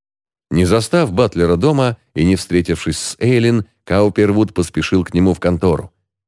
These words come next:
Первый этаж был разделен на обычные каморки для бухгалтеров, управляющих трамвайными линиями, финансовой и кассовой документации и так далее. Оуэн Батлер и его отец имели небольшие, но приятно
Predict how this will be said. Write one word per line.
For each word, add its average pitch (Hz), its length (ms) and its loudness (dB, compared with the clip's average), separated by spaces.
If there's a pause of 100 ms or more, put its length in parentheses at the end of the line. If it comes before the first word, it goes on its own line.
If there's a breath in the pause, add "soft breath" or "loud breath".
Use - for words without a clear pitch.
(260)
Первый 87 400 2
этаж 85 340 0
был 82 240 2
разделен 82 520 2
на 85 160 0
обычные 87 500 -2
каморки 92 480 -2
для 71 240 -4
бухгалтеров, 73 640 -2 (200)
управляющих 73 680 0
трамвайными 76 640 0
линиями, 101 680 2 (140)
финансовой 104 600 0
и 98 160 -2
кассовой 90 480 0
документации 98 960 0
и 113 80 0
так 110 240 -2
далее. 82 420 -2 (800)
Оуэн 90 440 4
Батлер 80 460 -2
и 82 80 -2
его 78 280 2
отец 73 420 -2 (140)
имели 151 280 2
небольшие, 120 680 0
но 113 180 0
приятно 101 640 0